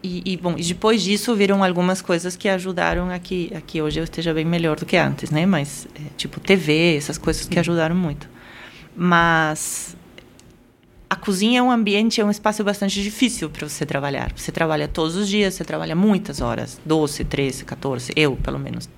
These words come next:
Speaker 1: trabalhava todas essas horas. É, porque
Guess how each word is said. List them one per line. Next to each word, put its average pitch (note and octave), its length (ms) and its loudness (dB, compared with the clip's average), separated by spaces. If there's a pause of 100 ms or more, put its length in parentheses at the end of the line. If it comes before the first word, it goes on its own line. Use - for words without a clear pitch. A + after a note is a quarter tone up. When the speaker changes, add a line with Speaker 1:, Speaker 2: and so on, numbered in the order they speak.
Speaker 1:
trabalhava D3 420 -4
todas D3 300 -6
essas D#3 240 -12
horas. D#3 360 -2 (1120)
É, C#3+ 680 0 (1300)
porque F3+ 440 2